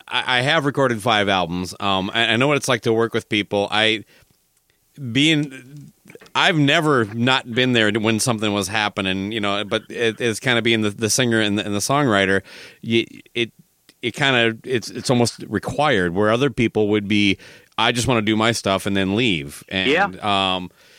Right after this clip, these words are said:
Speaker 1: and so I, I get it, especially if you're trying to really create the specific thing.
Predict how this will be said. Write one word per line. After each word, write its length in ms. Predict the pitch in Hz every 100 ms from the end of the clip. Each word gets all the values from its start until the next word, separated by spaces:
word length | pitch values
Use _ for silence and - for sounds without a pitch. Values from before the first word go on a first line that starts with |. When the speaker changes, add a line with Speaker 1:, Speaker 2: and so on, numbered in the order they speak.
| _ -
Speaker 1:
and 160 | 160
so 260 | 147 202 196
I, 260 | 170 190 196
I 140 | 175
get 240 | 175 165 202
it, 120 | 160
especially 500 | 135 - 170 - 180
if 120 | 170
you're 100 | 156
trying 400 | 131 - 147 160 156
to 120 | 127
really 460 | 117 127 135 135
create 380 | 113 - 127 127
the 100 | 117
specific 560 | 107 - 110 127 107 101
thing. 420 | - 117 113 104